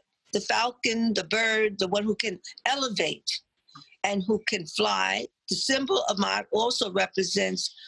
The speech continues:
a whole nation. A whole nation was based on that symbol of balance, truth, righteousness, and wholeness, healing. On this symbol is the scale.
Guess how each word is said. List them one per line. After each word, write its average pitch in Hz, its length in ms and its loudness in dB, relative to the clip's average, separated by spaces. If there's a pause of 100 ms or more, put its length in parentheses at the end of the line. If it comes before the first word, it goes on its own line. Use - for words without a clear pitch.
(120)
a 196 60 4
whole 214 260 2
nation. 214 520 2 (640)
A 190 60 0
whole 214 160 2
nation 226 420 2
was 214 160 2
based 190 380 0
on 185 180 0
that 190 220 0
symbol 220 600 0
of 180 180 0
balance, 214 640 0 (280)
truth, 240 400 4 (260)
righteousness, 208 880 2
and 202 200 0
wholeness, 214 500 2 (200)
healing. 285 520 2 (880)
On 254 340 4
this 226 280 0
symbol 220 460 4
is 214 180 2
the 214 80 4
scale. 226 640 0